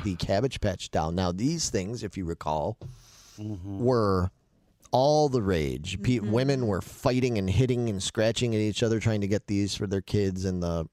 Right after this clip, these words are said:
Speaker 1: in Christmas of eighty-four into eighty-five. And, uh, they were, you know, they were pretty,
Speaker 2: <laughs>
Speaker 1: yeah, they were pretty popular.
Speaker 2: Thirty-nine ninety-five.
Speaker 1: Carrie Ann, thirty-nine ninety-five.
Speaker 2: They're all
Speaker 1: We
Speaker 2: size
Speaker 1: got
Speaker 2: special.
Speaker 1: twenty dollars. Jess says twenty-four dollars.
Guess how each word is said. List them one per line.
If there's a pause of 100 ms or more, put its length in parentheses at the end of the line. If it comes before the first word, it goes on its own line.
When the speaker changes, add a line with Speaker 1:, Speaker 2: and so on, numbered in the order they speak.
(160)
Speaker 1:
in
Christmas
of
eighty-four
into
eighty-five. (1200)
And,
uh, (200)
they
were,
you
know, (1300)
they
were
pretty,
Speaker 2:
<laughs>
Speaker 1:
yeah,
they
were
pretty
popular.
Speaker 2:
Thirty-nine
ninety-five. (160)
Speaker 1:
Carrie
Ann,
thirty-nine
ninety-five.
Speaker 2:
They're
all (100)
Speaker 1:
We
Speaker 2:
size
Speaker 1:
got
Speaker 2:
special.
Speaker 1:
twenty
dollars.
Jess
says
twenty-four
dollars.